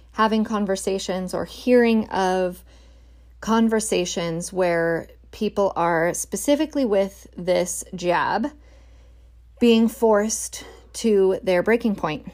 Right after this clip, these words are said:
being pushed up against their wall. And, you know, we've said, we've said this before, I talked about it on a,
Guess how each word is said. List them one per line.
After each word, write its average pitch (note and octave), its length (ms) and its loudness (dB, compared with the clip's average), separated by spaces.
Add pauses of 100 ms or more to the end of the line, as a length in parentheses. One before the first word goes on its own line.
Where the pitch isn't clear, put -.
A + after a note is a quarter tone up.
(160)
being F#3+ 180 -2
pushed - 360 -4
up F#3+ 200 -4
against F#3+ 680 -6 (340)
their F#3 460 0
wall. - 400 -2 (880)
And, F#3 600 0 (180)
you F#3+ 140 -8
know, F3 140 -4
we've F#3 200 -4
said, - 380 0 (280)
we've F#3+ 200 -6
said A#3+ 200 2
this A#3 140 2
before, G#3 440 2
I F#3 80 2
talked F#3+ 300 -6
about G3+ 160 -2
it G3 80 -2
on F#3+ 140 -4
a, F#3 220 -4